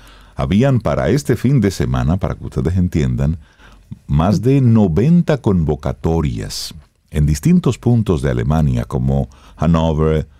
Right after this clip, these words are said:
Dortmund. Decenas de miles de personas también marcharon. En Hannover, ubicada en el centro del país, más de treinta y cinco mil personas se unieron a la convocatoria, según los organizadores, en la protesta más concurrida en la historia de la capital de la Baja Sajonia.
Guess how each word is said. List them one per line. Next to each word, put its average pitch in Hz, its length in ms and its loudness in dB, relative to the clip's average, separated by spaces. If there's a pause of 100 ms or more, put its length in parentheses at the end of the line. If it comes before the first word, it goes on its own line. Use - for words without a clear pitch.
(240)
Dortmund. 78 800 2
Decenas 95 440 0
de 80 80 0
miles 98 340 2
de 69 80 -2
personas 85 460 -2
también 76 340 0
marcharon. 64 500 -2
En 67 100 0
Hannover, 95 460 2
ubicada 78 440 0
en 82 60 0
el 62 100 -2
centro 82 380 0
del 62 160 -4
país, 65 340 -2 (420)
más 67 200 -4
de 85 120 0
treinta 76 340 0
y 67 40 -2
cinco 65 340 -2
mil 101 240 2
personas 80 580 -2
se - 200 -2
unieron 87 500 2
a 78 60 2
la 71 100 -2
convocatoria, 65 800 -2
según - 300 -2
los 69 160 -2
organizadores, 73 800 -2 (640)
en 82 160 2
la 123 160 0
protesta 92 640 -2
más 78 240 0
concurrida 90 640 0
en 78 120 0
la 62 80 0
historia 87 480 0
de 67 100 -2
la 60 140 -4
capital 87 500 -4
de 73 100 -2
la 60 120 -2
Baja 67 420 -4
Sajonia. 58 640 -6